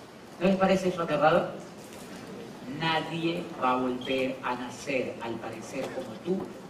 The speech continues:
ni ha nacido jamás. Eso a mí me aterra.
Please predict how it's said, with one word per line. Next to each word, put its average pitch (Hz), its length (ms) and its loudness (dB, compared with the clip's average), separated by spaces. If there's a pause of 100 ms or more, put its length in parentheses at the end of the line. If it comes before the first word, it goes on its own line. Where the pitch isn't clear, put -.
(100)
ni 135 160 2
ha 135 60 2
nacido 131 560 -2 (260)
jamás. - 560 -2 (480)
Eso 135 200 -2
a - 20 0
mí 135 100 -2
me 131 100 0
aterra. 127 280 0